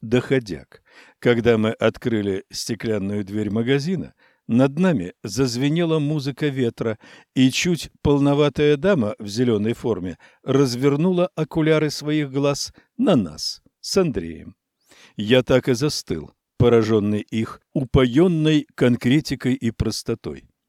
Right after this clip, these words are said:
Эта простота пересеклась с моими красными глазами,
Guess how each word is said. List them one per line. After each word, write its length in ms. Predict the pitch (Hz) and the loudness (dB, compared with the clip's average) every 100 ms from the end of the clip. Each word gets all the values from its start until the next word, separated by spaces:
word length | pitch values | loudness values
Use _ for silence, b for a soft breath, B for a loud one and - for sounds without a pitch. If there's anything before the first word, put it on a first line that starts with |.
| b b b _ | b b b _
Эта 300 | - 135 135 | 0 2 0
простота 680 | - 131 - - 139 170 175 - | 0 -2 -2 -2 0 0 0 -2
пересеклась 880 | 131 120 117 131 - 117 104 - - | -2 0 -2 -6 -4 -4 -4 -8 -8
с 180 | - 120 | -4 0
моими 360 | 120 110 98 | 0 0 -2
красными 560 | 92 120 101 - 101 95 | -4 -4 -4 -6 -8 -6
глазами, 580 | 104 117 131 170 82 | -4 -2 -2 -4 -4